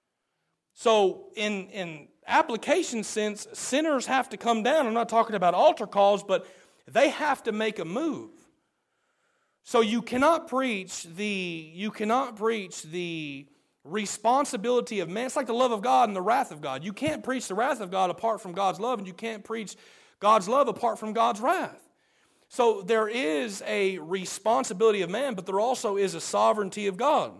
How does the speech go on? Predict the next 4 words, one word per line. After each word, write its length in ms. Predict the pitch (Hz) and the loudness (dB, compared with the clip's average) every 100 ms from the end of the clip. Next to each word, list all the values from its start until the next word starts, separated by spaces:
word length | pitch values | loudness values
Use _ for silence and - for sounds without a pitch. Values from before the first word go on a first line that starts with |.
| 107 - - _ _ _ _ _ _ - | -20 -20 -20 _ _ _ _ _ _ -14
Man 460 | 139 202 277 247 202 | -2 2 4 2 0
has 280 | 226 220 | 0 -2
a 40 | 185 | -4
responsibility. 1000 | 185 175 - 196 190 160 240 233 139 | -8 -8 -2 -2 -2 -2 -2 -2 -4